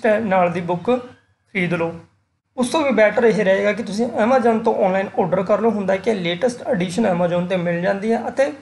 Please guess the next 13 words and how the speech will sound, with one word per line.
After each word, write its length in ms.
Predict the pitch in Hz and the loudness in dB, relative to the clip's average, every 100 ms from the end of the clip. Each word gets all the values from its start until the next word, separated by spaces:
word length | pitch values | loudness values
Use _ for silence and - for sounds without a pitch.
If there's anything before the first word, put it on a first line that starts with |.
| 214 | 0
market 340 | 170 170 170 | 0 0 -6
ਨਾਲੋਂ 260 | 190 175 196 220 | 0 0 0 -2
ਘੱਟ 140 | 185 | -2
price 320 | 180 175 170 | -4 -4 -4
ਵਿੱਚ 220 | 170 190 202 | -6 -4 -4
ਆਪਾਂ 180 | - | -4
ਨੂੰ 100 | 208 285 | -4 -2
Amazon 400 | 175 180 175 175 | -2 0 -2 -4
ਤੋਂ 120 | 180 302 - _ _ - | -4 -8 -10 _ _ -4
ਇਹ 180 | 165 214 | -2 0
book 240 | 196 185 | -2 -2
ਮਿਲ 280 | 214 165 160 | -2 0 0
ਜਾਏਗੀ। 300 | 160 156 | 0 -2